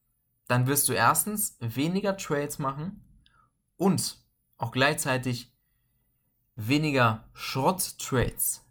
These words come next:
nenne ich das. Okay, Trades, die einfach mitten im Nirgendwo sind, wo die Location vorne und hinten nicht passt,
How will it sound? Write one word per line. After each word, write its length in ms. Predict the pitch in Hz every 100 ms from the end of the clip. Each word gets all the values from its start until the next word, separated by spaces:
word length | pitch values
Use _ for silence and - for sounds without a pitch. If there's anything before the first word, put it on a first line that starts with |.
| _ -
nenne 220 | 117 113
ich 80 | 110
das. 280 | - - -
Okay, 360 | 110 135 156
Trades, 520 | 156 - 160 185 180 - _ _ -
die 80 | 143
einfach 400 | 156 160 147 - - - _ _
mitten 520 | 131 156 220 220 190
im 280 | - 156 160
Nirgendwo 520 | 165 202 190 175 160
sind, 320 | 156 160 160
wo 80 | 147
die 120 | 143
Location 680 | 135 131 127 165 180 190 170
vorne 560 | 160 - 175 180 180 175
und 160 | 160 139
hinten 480 | - 202 190 185
nicht 280 | 165 160 -
passt, 360 | 160 151 151